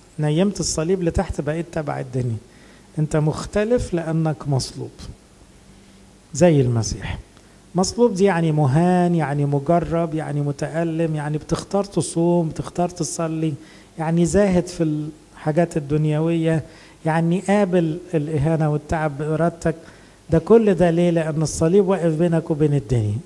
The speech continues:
لو الصليب ده نزل لتحت كده، خلاص بقيت أنت بت-، بتجري ورا الدنيا بطريقتها.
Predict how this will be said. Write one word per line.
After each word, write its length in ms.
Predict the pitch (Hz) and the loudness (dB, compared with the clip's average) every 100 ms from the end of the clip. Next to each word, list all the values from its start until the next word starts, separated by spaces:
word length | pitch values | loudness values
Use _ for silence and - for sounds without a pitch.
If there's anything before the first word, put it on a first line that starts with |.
| - | -6
لو 100 | 139 | -6
الصليب 460 | 131 - 160 185 160 | -4 -4 0 0 0
ده 100 | 165 | 0
نزل 340 | 180 170 175 | 2 0 0
لتحت 380 | 156 175 - - | 0 -2 -4 -8
كده، 340 | 151 185 247 247 - - - - - | -4 -2 -2 -4 -14 -20 -20 -20 -6
خلاص 300 | 202 240 190 | -2 -2 -2
بقيت 340 | 170 180 185 | -2 -2 -2
أنت 220 | 196 190 | -2 -2
بت-، 160 | 170 151 - - - | -2 -4 -8 -20 -18
بتجري 340 | - 196 170 160 | -4 0 0 0
ورا 200 | 151 151 | 0 -2
الدنيا 440 | 139 165 160 160 143 | 0 0 2 0 -2
بطريقتها. 540 | 139 139 135 123 - | -4 -6 -6 -8 -10